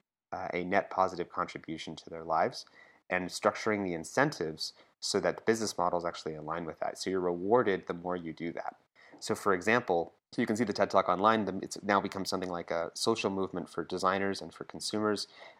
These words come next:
Uh, you can check it out at timewellspent dot I O. Eh, but it, the metaphor is it's like the organic food movement. So prior to the organic food movement, if you're a farmer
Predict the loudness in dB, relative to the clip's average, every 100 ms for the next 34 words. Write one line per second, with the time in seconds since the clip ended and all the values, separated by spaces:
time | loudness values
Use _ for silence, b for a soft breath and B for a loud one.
0 | -6 -2 -2 -6 -10 -12 -8 -4 -4 -6
1 | _ -4 -2 -2 -2 -2 -4 -2 -2 -2
2 | 0 4 4 2 B 0 2 2 2 4
3 | 8 8 6 4 6 2 4 4 2 0
4 | -2 -4 -8 -10 -10 -14 -16 -8 0 0
5 | 2 6 8 8 6 4 4 2 0 0
6 | 0 0 -2 -2 -6 -8 B B 8 8
7 | 8 8 8 8 2 -2